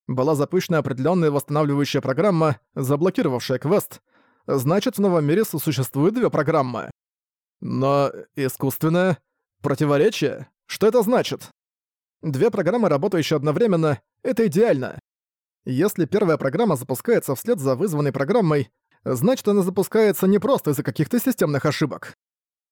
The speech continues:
Понятно, что кто-то специально создал программу для каких-то определенных целей. Понимаете? Две программы, созданные людьми с противоположными точками зрения».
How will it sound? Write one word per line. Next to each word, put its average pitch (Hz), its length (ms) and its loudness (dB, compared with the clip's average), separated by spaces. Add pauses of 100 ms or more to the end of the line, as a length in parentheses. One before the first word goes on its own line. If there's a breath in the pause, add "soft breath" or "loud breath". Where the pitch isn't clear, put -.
(100)
Понятно, 175 380 0
что - 160 -2
кто-то 151 240 0
специально 151 460 0
создал 143 320 0
программу 156 440 0
для 139 120 0
каких-то 156 340 0
определенных 139 460 0
целей. 175 440 2 (420)
Понимаете? 147 680 0 (240)
Две 143 300 0
программы, 165 480 2
созданные 170 480 2
людьми 151 280 2
с - 60 -4
противоположными 165 680 0
точками 175 340 0
зрения». 139 520 0